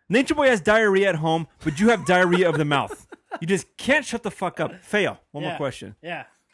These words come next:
Speaker 1: I might have asked you before. Forgive me. I've got a short <laughs> attention span. Do you work at the, uh, Anaheim, uh, Anaheim?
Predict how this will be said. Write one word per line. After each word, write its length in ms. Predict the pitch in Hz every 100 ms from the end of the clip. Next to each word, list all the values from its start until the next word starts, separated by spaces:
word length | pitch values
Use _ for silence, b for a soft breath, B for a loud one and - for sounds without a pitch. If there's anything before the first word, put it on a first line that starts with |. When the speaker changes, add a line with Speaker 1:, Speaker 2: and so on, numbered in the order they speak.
| _ _ _ _ _ _ _ -
Speaker 1:
I 120 | 131
might 220 | 147 208
have 100 | 233
asked 180 | 180 170
you 60 | 147
before. 400 | 123 120 113 -
Forgive 400 | - 160 131 185
me. 240 | 190 190 175
I've 100 | 120
got 120 | 151
a 40 | 127
short 240 | - 165
<laughs> 80 | -
attention 260 | 147 107
span. 320 | 101 - 98 101 _ _ _ _ _ _ _
Do 100 | 123
you 140 | 196 262
work 320 | 233 214 -
at 480 | 156 160 131 - - _ _ _ _ _ _ _ _ _
the, 260 | 107 117 110
uh, 40 |
Anaheim, 680 | 98 120 131 127 135 127 120
uh, 220 | 110 110
Anaheim? 760 | - 131 - - 175 170 180 165